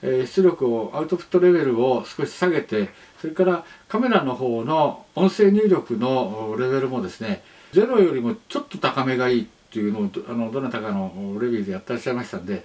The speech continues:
カメラ側の音声の調節も必要なようです。ということで、えー、今回ね、若干ちょっと失敗、<laughs> えー、し-、してまして、非常に音がですね、大きく入っちゃいまして、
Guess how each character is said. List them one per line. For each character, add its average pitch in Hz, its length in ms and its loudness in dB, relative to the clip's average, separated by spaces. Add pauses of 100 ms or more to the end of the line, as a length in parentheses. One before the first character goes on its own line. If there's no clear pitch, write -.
(340)
カ 175 100 -4
メ 202 100 2
ラ 214 100 0
側 220 260 2
の 214 320 0 (180)
音 175 140 0
声 120 280 -2
の 143 280 -4
調 117 200 -4
節 107 260 -16
も 202 100 2
必 202 240 -2
要 117 120 0
な 113 100 -6
よ 107 80 -4
う 92 40 -4
で 90 100 -6
す。 - 220 -18 (140)
と 170 80 -6
い 170 40 -2
う 170 40 -2
こ 185 80 4
と 147 140 4
で、 110 220 0 (320)
え 131 160 -2
ー、 127 60 -4
今 - 120 -2
回 143 140 2
ね、 98 220 -4
若 131 220 0
干 175 40 0
ち - 80 -2
ょ - 20 -2
っ - 40 -4
と 110 60 -6
失 - 220 -10
敗、 - 420 -4
<laughs> - 160 -20
え 135 80 2
ー、 120 80 2
し-、 117 320 -6
し - 60 -12
て 151 100 -2
ま 135 100 0
し - 60 -10
て、 104 80 -6
非 123 120 -8
常 160 160 2
に 156 180 -6 (280)
音 214 200 2
が 160 100 6
で 202 80 -2
す - 120 -12
ね、 101 180 -2
大 196 160 2
き - 100 -10
く 110 300 -2
入 120 220 -2
っ - 20 -16
ち - 100 -8
ゃ 101 40 -2
い 95 40 -4
ま 98 80 -4
し - 80 -14
て、 92 220 -6